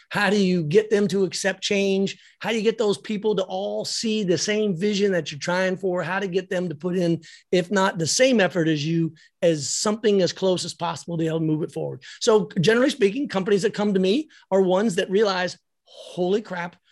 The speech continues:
the industry underneath our feet is changing faster than we can get the organization to move and pivot in that direction. Come in and help us think it through." Uh, the other groups and companies that come to me are young companies, like I say, with these brilliant ideas, but they've just never been there, done that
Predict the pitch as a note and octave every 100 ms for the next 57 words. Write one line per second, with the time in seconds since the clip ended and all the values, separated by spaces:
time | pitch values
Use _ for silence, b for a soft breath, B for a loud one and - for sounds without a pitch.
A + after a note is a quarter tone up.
0 | b b - D3+ D#3 G#3 G#3 G#3+ G#3+ -
1 | F3 E3 E3+ E3 C#3+ - A#3+ - C#3+ -
2 | F#3 F3 F3+ F3 F3+ E3+ D#3 F#3 D#3+ D#3
3 | D#3+ E3+ D#3 E3 E3+ D#3+ D3+ D3+ D3+ D3+
4 | D#3+ F#3+ D#3 D#3 E3+ D#3+ D3+ F#3 D#3+ D#3+
5 | D3+ E3 F3 A3 C#4+ - b b - G#3+
6 | A3 G#3 F#3+ F#3 F3+ D#3 F3+ D#3+ E3 -
7 | E3 D3+ C#3 _ B B B E3+ D#3+ F3
8 | G3+ F#3 F3+ A3+ G3+ F#3+ F#3 F#3 G3 G#3
9 | D#3+ G#3+ G#3 A3+ C4 - B - E3+ D3+
10 | F#3+ A3+ A3+ F#3 F3+ F3+ E3+ E3 D3+ E3
11 | D3+ D3 C#3 G3 G#3 F#3+ E3+ D3+ E3+ E3
12 | D#3+ - B B F3 D#3+ D#3 C3 G3+ F#3+
13 | F#3 E3+ E3 D3+ C#3+ C3 G3 G3+ G3+ G3
14 | F#3+ C3 F#3+ F3+ D#3 D#3 D3+